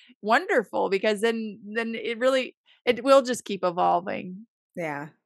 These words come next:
Speaker 2: Yeah.
Speaker 1: It's really cool.
Speaker 2: Yeah.
Speaker 1: Hmm.
Speaker 2: And it just feels so good, you know? Like, it's so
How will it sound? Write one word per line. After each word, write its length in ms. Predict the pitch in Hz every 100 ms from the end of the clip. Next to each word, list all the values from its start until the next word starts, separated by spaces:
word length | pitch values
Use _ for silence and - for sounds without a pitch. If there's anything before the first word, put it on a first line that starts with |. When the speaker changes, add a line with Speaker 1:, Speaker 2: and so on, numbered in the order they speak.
| -
Speaker 2:
Yeah. 280 | 165 139 160 -
Speaker 1:
It's 240 | 240 226
really 200 | 247 233 226
cool. 520 | - 220 202 170 190 _ _ _ 214
Speaker 2:
Yeah. 440 | 190 175 165 160 - _ _ _ _ _ _ _ _ _ _ 160 _ _ _
Speaker 1:
Hmm. 260 | 226 214 180 _ _
Speaker 2:
And 120 | 202
it 120 | 202 190
just 240 | 196 -
feels 360 | 190 196 196 -
so 180 | 175 165
good, 500 | - 156 165 123 - 160 _ _ _ _ _ -
you 80 | 170
know? 320 | 160 175 220 _ _ -
Like, 180 | 175 180
it's 280 | 175 - -
so 640 | 196 196 190 190 190 185